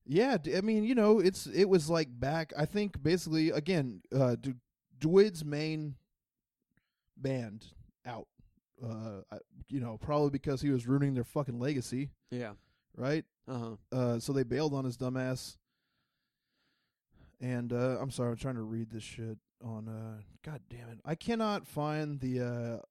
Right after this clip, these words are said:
Speaker 1: uh, so, d-, uh, Mushroomhead vocalist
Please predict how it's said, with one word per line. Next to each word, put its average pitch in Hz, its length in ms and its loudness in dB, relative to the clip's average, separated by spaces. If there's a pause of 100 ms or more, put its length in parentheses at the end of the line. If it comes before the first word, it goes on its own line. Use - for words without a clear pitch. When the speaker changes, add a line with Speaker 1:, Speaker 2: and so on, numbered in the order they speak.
(100)
Speaker 1:
uh, 147 60 -4
so, 147 360 4
d-, 127 120 -8 (160)
uh, 131 240 2
Mushroomhead 147 540 0
vocalist 139 800 0